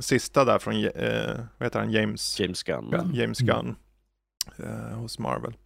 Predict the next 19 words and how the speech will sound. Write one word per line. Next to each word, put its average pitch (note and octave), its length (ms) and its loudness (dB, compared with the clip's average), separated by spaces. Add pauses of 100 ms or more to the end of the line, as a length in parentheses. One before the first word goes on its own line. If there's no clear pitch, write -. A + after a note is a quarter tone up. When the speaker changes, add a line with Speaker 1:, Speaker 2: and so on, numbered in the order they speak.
(280)
Speaker 1:
Så - 140 -6
att A#2 120 0
det D#3+ 80 4
är - 20 6
en E3 60 6
stark E3 380 6
avslutning. B2 640 0 (120)
Speaker 2:
Den B2 140 0
är B2+ 40 -2
väldigt C3 220 0
stark - 320 2
och A2 60 2
den, G#2+ 340 2
den A#2+ 160 2
som B2 120 -4
sagt, C3 280 2
den A#2+ 120 -4
har C#3 220 2
ju, D3 260 4